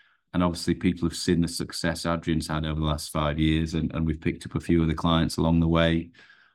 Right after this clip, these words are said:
And the, what I love about it is you've got somebody like Adrian who's very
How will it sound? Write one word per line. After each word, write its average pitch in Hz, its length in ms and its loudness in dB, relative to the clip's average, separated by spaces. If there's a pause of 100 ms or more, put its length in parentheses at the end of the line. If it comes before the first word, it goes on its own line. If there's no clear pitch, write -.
And 92 140 6
the, 101 160 6
what 117 160 8
I 95 100 6
love 101 240 6
about 76 360 0
it 82 120 0
is 78 340 -4 (480)
you've 87 140 -2
got - 160 -4
somebody 98 260 4
like 85 200 0
Adrian 82 320 0
who's 82 160 -2
very 80 460 0